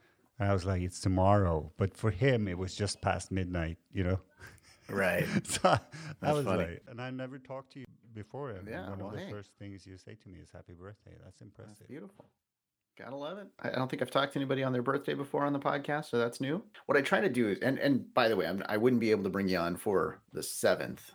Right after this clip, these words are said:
Speaker 2: Um, so the next available show is the eighteenth. Um,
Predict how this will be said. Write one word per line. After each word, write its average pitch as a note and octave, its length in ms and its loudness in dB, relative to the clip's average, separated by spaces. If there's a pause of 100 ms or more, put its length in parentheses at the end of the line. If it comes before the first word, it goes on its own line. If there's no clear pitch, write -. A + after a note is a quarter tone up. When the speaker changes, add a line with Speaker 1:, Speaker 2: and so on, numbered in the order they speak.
(140)
Speaker 2:
Um, E2 420 -2
so - 140 -4
the F2 100 0
next G2+ 300 0
available F#2+ 460 2
show F#2+ 320 0
is D#2+ 100 -6
the - 160 -14
eighteenth. - 680 -12 (260)
Um, F#2 220 -14